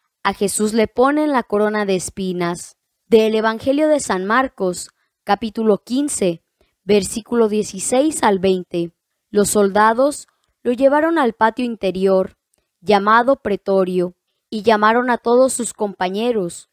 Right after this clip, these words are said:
Lo vistieron con una capa roja y colocaron sobre su cabeza una corona trenzada con espinas. Después se pusieron a saludarlo, "¡Viva el Rey de los Judíos!",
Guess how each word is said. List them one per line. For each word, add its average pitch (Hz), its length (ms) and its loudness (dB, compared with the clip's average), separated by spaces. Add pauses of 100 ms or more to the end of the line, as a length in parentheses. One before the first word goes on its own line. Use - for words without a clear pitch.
Lo 220 160 6
vistieron 240 480 0
con 233 160 0
una 240 200 -2
capa 233 320 -2
roja 214 560 0 (500)
y 254 120 -6
colocaron 262 600 2
sobre 220 320 -2
su 196 160 -8
cabeza 202 720 -2 (460)
una 302 260 0
corona 247 400 2
trenzada 233 600 -2
con 196 180 -6
espinas. 180 800 -6 (360)
Después 202 800 0 (220)
se - 200 -2
pusieron 277 460 0
a 311 80 -2
saludarlo, 196 800 2 (320)
"¡Viva 285 480 4
el 208 120 2
Rey 214 260 0
de 226 100 0
los 202 220 -2
Judíos!", 180 760 -4